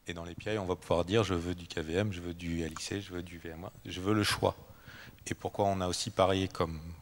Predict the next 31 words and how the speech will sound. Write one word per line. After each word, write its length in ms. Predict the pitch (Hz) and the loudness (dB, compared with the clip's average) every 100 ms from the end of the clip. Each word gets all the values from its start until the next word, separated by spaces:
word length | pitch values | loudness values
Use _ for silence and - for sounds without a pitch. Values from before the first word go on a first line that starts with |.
| - - - - | -18 -20 -20 -8
comme 240 | 85 85 | -4 -4
nos 420 | 85 85 82 80 78 | -4 -6 -6 -8 -6
collègues 240 | - 90 | 0 0
concurrents, 460 | - - - 92 92 - - - - - | 0 -4 2 4 4 -2 -10 -10 2 12
euh, 440 | 92 90 87 87 | 12 12 10 8
sur 200 | 82 - | 6 8
OpenStack, 640 | 90 - 92 - 131 - - | 8 8 4 10 10 8 -2
c'est 300 | - - 101 | 2 4 2
que 100 | - | 2
c'est 320 | - 101 - | 2 2 6
un 80 | 92 | 6
monde 220 | 101 101 | 6 6
de 60 | 95 | 8
partenariat. 600 | 95 - 110 98 98 90 - - - - - - | 8 6 2 4 4 2 -8 -20 -20 -20 -20 -2
Un 80 | 90 | 2
vrai 200 | 85 113 | 8 10
monde 200 | 117 117 | 12 10
de 60 | 107 | 8
partenariat 640 | 104 - 110 95 101 123 | 6 4 4 4 6 6
où 80 | 120 | 4
l'A 140 | 98 | 2
P 200 | 95 - | 0 4
I 280 | 107 104 95 - | 6 6 4 -4
est 60 | |
commune, 440 | 87 90 95 147 139 - - - - | -6 -4 -2 -2 -4 -8 -20 -20 -4
et 80 | 104 | 4
elle 340 | 98 95 98 101 | 6 6 6 6
est 100 | 98 | 2
de 200 | 95 101 | 4 2
plus 540 | - - 131 127 120 | 2 -2 4 6 8
en 140 | 120 | 8